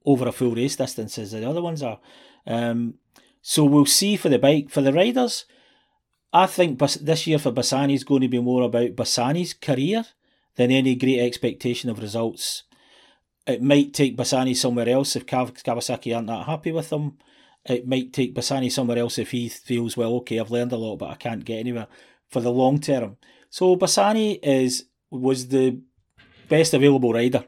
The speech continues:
by the time Jonathan had decided he was going to go. That seems to be what it was. Um, for Alex, Alex, this is the biggest year of Alex's career, 'cause if Alex does fairly special things,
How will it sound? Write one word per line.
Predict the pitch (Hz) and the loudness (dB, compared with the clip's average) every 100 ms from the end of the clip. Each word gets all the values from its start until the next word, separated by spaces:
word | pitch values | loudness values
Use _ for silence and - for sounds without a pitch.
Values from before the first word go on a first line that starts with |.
| _ _ _ _ _ - | _ _ _ _ _ 2
by | 135 127 | 4 4
the | |
time | 120 127 123 | 2 0 0
Jonathan | 120 120 127 117 | 0 0 -2 -6
had | 107 | -8
decided | 101 123 110 110 | -8 -8 -8 -8
he | |
was | 104 101 | -10 -10
going | 113 | -8
to | 107 | -8
go. | 95 110 104 _ _ _ - | -8 -10 -10 _ _ _ 0
That | 147 | 2
seems | - 147 - | 2 -2 0
to | |
be | 123 120 | 0 0
what | 113 | 0
it | 95 | -2
was. | 101 107 - _ _ _ _ _ _ | -4 -6 -8 _ _ _ _ _ _
Um, | - 131 127 127 - _ _ - | 0 2 2 0 -8 _ _ 0
for | 143 | 6
Alex, | 139 226 339 - - | 8 8 6 2 4
Alex, | 175 285 | 4 4
this | 233 240 | -2 -2
is | 220 | 0
the | |
biggest | 170 156 131 139 | 2 0 0 2
year | 127 | 2
of | 120 | 2
Alex's | 120 117 120 | 0 -2 -10
career, | - 113 185 226 _ _ _ _ _ | -8 -4 -2 -4 _ _ _ _ _
'cause | - 165 | -4 0
if | 208 | 4
Alex | 233 233 - | 4 4 0
does | 165 156 - _ _ _ | 0 0 -10 _ _ _
fairly | - 160 131 | 2 2 2
special | - 180 - 104 | 0 0 0 -4
things, | - 175 117 95 - | -2 -2 -4 -10 -14